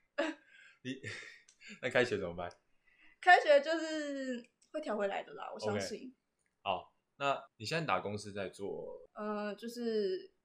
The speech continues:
Speaker 2: 有点像是那种系办工读生那种，就是借钥匙给别人，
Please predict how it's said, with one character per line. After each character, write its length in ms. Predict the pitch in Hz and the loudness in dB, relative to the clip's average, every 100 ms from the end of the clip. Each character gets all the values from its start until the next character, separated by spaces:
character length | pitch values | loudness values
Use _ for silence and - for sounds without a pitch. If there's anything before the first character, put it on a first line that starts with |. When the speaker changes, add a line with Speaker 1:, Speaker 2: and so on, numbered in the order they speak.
| _ - | _ -2
Speaker 2:
有 120 | 233 | 0
点 120 | 233 | 0
像 200 | 240 220 | 0 -2
是 140 | 233 | -2
那 160 | 214 208 | -2 -2
种 120 | 185 | -4
系 180 | - 214 | -8 -4
办 180 | 214 196 | -4 -4
工 220 | 190 196 | -6 -10
读 160 | 180 180 | -10 -12
生 300 | - 185 - | -10 -10 -10
那 100 | 185 | -14
种， 80 | - | -12
就 100 | 214 | -10
是 180 | 220 214 | -8 -8
借 220 | 247 220 | 0 4
钥 180 | 214 202 | 4 2
匙 200 | - - | 0 -10
给 160 | 123 | -12
别 240 | 123 123 120 | -10 -10 -8
人， 360 | 120 110 127 | -8 -10 -14